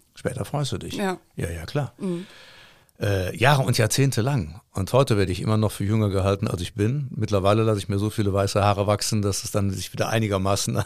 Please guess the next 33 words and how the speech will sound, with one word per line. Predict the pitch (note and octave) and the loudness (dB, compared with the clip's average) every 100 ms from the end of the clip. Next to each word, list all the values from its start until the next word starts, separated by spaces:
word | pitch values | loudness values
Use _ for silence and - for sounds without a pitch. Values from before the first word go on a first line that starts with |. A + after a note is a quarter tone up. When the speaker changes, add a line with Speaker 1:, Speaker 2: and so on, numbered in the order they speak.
| - | -4
Speaker 1:
<laughs> | - | -16
angleicht | - A#2+ B2+ A2 G2+ G2+ A2 | 0 4 6 6 4 4 2
an | |
mein | G2+ G2+ | 2 2
tatsächliches | G2+ - B2+ B2 F#2+ F2 | 0 2 0 2 -2 -4
Geburtsdatum. | F#2 F2 G2+ - - G#2 - - | -8 -4 -2 -2 -2 -4 -2 0
Aber, | F#2 G2 - - - - - - - - | 0 -2 -8 -14 -12 -12 -12 -12 -14 -14
ähm, | - A2 F#2+ F2+ F2+ F2 F2+ _ - | -4 -2 0 -2 -2 -4 -8 _ -16
stimmt, | - D3 A#2 | 2 4 4
du | |
hast | G2+ | 2
schon | - B2 | 2 4
recht. | C3 G#2+ - - - - - | 4 2 -4 -18 -20 -18 -4
Aber | G2+ | 2
damals | A2+ A2+ G#2+ | 4 4 2
war | G2+ | 0
es | F#2 - | 0 -2
nicht | - - | -4 -4
toll. | - - - | -4 -4 -10
Und, | - - - - - | -12 -8 -8 -8 -8
äh, | - - - G#2+ A#2+ E3+ | -6 -6 -8 -12 -14 -12
ich | - | -8
sah | - F#2 | -6 -4
mit | G2 - | -4 -2
siebzehn | - - - F2 | -2 0 -2 -2
aus | F2+ - | -4 -6
wie | |
fünfzehn. | - G#2+ A2+ - - - F#2+ G#2+ _ - - - | -2 0 0 0 -4 -2 -4 -4 _ -20 -20 -12
Und | - F#2 | -6 -2
dann | F#2+ A#2 B2 - _ - | 0 2 2 -2 _ -6
kam | G2+ G2 A2+ | -4 -2 -4
ein | G2 F#2 | -4 -4
Film | - B2+ B2 A#2 F#2 | 2 6 6 6 2